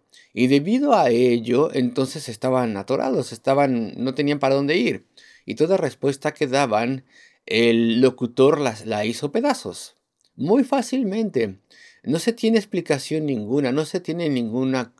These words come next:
cosa que explique el ser humano y el pecado y la crueldad y el sufrimiento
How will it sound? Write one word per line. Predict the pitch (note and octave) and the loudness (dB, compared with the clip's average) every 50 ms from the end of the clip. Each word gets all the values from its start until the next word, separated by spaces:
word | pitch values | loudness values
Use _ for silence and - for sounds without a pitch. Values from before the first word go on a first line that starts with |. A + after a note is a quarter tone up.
| _ - - - _ - | _ -20 -20 -20 _ -4
cosa | - C#3 C3+ - C#3 | -4 -4 -2 -2 -4
que | A#2+ | -4
explique | A#2+ - - - B2+ C#3 D3 C#3+ - B2 A2 G2+ C#3 - _ _ _ _ _ - | -4 -6 -4 -2 0 0 0 0 0 -2 -2 -2 -4 -8 _ _ _ _ _ -8
el | - G#2 G#2+ | -6 -6 -2
ser | - D#3+ E3+ D#3+ | -2 -2 -2 0
humano | C#3 B2+ A#2+ A#2 A2+ G#2 G2+ G2 - - _ - | 0 2 2 2 0 0 -4 -6 -8 -12 _ -6
y | A#2 A#2+ C3 | -2 0 0
el | C#3+ C#3+ | 0 0
pecado | - D#3 D3+ - A#2 A2+ A2+ A2+ | -2 -6 -4 -2 -2 -2 0 0
y | A2 | 0
la | A#2+ C#3+ E3 | 0 0 0
crueldad | - G#3 G3 F#3 E3 B2 G2 G2 G2 G2+ G#2 G#2 A2 - _ _ _ _ - | 2 0 0 0 0 0 -2 0 0 0 0 -2 -4 -8 _ _ _ _ -6
y | - A2 | -4 -4
el | - | -2
sufrimiento | - F3+ D#3+ E3+ D#3+ C3 A2+ G#2+ A2 A#2 A2+ - B2+ C#3 D3 | -2 -2 -2 -2 0 0 0 0 -2 -4 -4 -2 -2 -2 -2